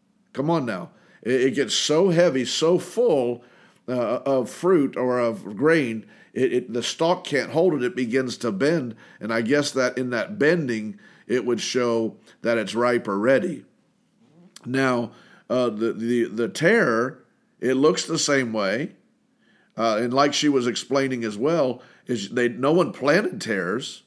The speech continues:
Like, the farmer didn't go out and plant wheat and tares, 'cause the tares do nothing but cause trouble. They just appear. And that's about how it is in life. And that's how it, about how it is with frauds.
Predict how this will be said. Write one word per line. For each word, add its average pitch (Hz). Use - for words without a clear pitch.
Like, 117
the 117
farmer 156
didn't 127
go 135
out 131
and 87
plant 117
wheat 127
and 127
tares, 123
'cause 117
the 101
tares 139
do 113
nothing 113
but 110
cause 117
trouble. 95
They 131
just 156
appear. 123
And 110
that's 123
about 120
how 113
it 110
is 110
in 104
life. 110
And 98
that's 117
how 127
it, 117
about 110
how 113
it 107
is 117
with 104
frauds. 113